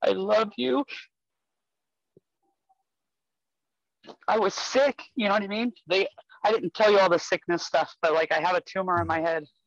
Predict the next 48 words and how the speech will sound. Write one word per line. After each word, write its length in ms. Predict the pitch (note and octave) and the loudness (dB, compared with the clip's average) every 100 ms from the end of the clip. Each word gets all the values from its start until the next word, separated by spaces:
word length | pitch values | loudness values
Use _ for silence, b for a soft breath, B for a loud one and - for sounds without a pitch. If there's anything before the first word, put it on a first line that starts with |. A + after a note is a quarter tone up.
| - | -12
and 100 | E3+ | -6
they 60 | E3 | -6
told 200 | - E3 | -4 -2
me 60 | |
it 40 | D#3 | -4
was 100 | D#3+ | -4
gonna 180 | D#3 | -8
kill 240 | D3+ E3+ D#3+ | -4 -2 -2
me. 200 | D#3 D#3 b b | -2 -6 b b
They 80 | E3 | -8
told 180 | E3 F3 | -2 0
me 80 | E3 | 0
I 80 | D3+ | 0
had 220 | E3 D3+ | 0 0
nine 240 | D#3+ E3 | -2 -2
months 300 | D#3+ E3 - - | -4 -6 -8 -8
to 80 | D#3 | -4
live, 260 | D#3+ D#3+ D#3 _ B B D3 _ | 0 -2 -4 _ B B -8 _
and, 240 | D3 D3 D#3 | -4 -2 0
uh, 300 | C#3+ C#3+ C#3 | 0 -2 -2
that 100 | D#3+ | -2
was 140 | D#3+ F3 | -2 -2
over 200 | D#3 D#3 | -2 -4
sixteen 480 | - D#3+ - D#3+ | -6 -10 -8 -4
hundred 260 | D#3 D#3 D3 | -2 0 0
days 260 | D3+ D#3 D3 | 0 -2 -2
ago. 340 | D3 D#3 D3+ _ b b _ | -2 0 -2 _ b b _
They 80 | E3 | -2
gave 180 | D#3+ D3+ | 0 0
me 80 | D3+ | 0
a 80 | |
list 240 | D3+ D#3+ - | 0 -2 -4
of 100 | D3+ | -2
things 280 | D#3+ E3 D3+ | 0 -2 -2
that 100 | D#3 | -2
I 100 | D3+ | 0
was 160 | D3+ | -2
diagnosed 540 | - D3 C#3+ C#3+ C#3 - | -2 -4 -4 -6 -6 -6
with. 180 | D3 C#3+ C#3+ | -6 -4 -6
I 60 | |
told 240 | C#3 D3 C#3 | -4 -4 -4
them 120 | C3+ | -8
to 80 | B2+ | -8
shove 380 | - - E3+ D3+ | -8 -2 0 2
it 80 | |
up 120 | D3 - | 2 0
their 160 | C#3+ C#3 | 0 2
ass, 360 | C#3+ C#3 - | 2 0 -2